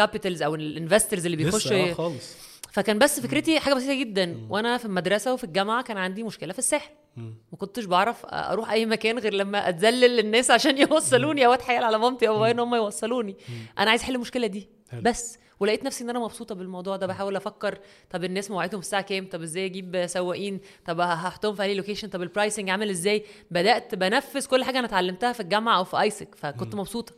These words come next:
Speaker 2: طب
Speaker 1: بس.
Speaker 2: دي نقطة حلوة قوي. أنت بت-، يعني داي-، دايما الناس بتفكر في البيزنس أو تقول أنا هعمل فلوس قد إيه أو هعمل كده.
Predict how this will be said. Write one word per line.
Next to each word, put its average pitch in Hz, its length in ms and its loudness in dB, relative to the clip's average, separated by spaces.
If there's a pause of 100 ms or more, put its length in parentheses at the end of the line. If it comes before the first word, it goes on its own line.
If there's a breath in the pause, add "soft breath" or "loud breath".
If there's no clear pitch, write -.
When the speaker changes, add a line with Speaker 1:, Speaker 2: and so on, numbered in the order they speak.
(320 soft breath)
Speaker 2:
طب 131 100 -6
Speaker 1:
بس. 208 140 4
Speaker 2:
دي - 60 -2
نقطة 226 260 0
حلوة 143 360 -2
قوي. 113 220 -6
أنت 131 140 -8
بت-، 123 220 -14
يعني 120 380 -8
داي-، 147 260 -4
دايما 160 360 -4
الناس 139 260 -6
بتفكر 143 420 -8
في 131 120 -12
البيزنس 139 400 -8
أو 120 60 -10
تقول 139 200 -8
أنا 120 300 -8
هعمل 147 280 -2
فلوس 139 300 -10
قد 113 160 -14
إيه 131 220 -6
أو 120 80 -10
هعمل 135 160 -8
كده. 135 180 -6